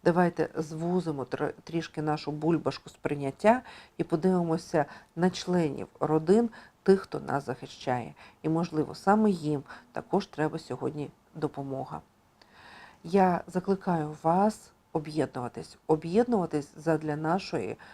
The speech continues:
перемоги, а далі задля того, щоб ми відбудували нову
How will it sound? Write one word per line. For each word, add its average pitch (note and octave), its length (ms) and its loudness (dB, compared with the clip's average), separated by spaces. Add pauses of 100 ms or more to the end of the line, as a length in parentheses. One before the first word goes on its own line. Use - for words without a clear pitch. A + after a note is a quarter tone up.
(160)
перемоги, E3+ 640 -2 (260)
а D3+ 160 2
далі E3 460 4 (320)
задля D3+ 320 2
того, F3+ 200 -2
щоб - 240 -10
ми D#3+ 80 0
відбудували E3 920 0 (300)
нову F3 640 4